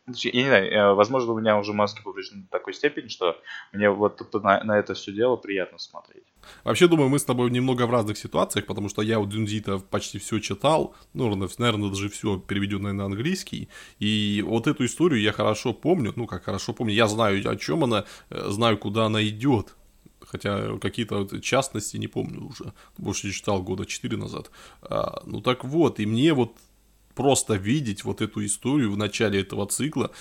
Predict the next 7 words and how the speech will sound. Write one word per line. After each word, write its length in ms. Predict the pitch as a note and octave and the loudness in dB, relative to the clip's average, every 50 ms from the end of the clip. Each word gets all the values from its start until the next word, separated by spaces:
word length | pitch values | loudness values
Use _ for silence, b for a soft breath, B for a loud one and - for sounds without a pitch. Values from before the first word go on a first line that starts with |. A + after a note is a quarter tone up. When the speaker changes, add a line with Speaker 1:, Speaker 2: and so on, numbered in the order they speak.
| B B | B B
Speaker 2:
было 400 | B - A2+ G#2+ G#2 A2 A2 G#2 G2 | B -12 -10 -4 -2 0 2 0 0
чудовищно 720 | - - - A2 G2+ A2 B2+ C3+ - - - - G#2 G2 | -2 -6 -6 -6 -2 2 2 4 4 2 0 -2 -4 -6
больно. 680 | F#2+ F#2+ F#2+ A2+ D3 D#3 B2+ G2+ - G#2+ G#2 - G2+ b b b b b - | -6 -6 -2 2 4 4 4 4 2 -4 -8 -10 -10 b b b b b -2
Я 260 | G#2 A#2 A#2+ A2+ G#2 | 2 4 4 4 4
Дзюнзита 500 | G2 A#2+ B2 A2 A2 A#2+ A2+ - A2+ G#2 | 2 0 -2 0 -2 -4 -4 -2 -2 -2
обожаю 480 | G2 G#2 G#2 F#2+ G2+ C3+ F3+ G3+ D#3+ A#2+ | 0 0 0 0 0 0 0 0 2 0
уже, 220 | G#2 F#2+ G2 - | -2 -2 -6 -10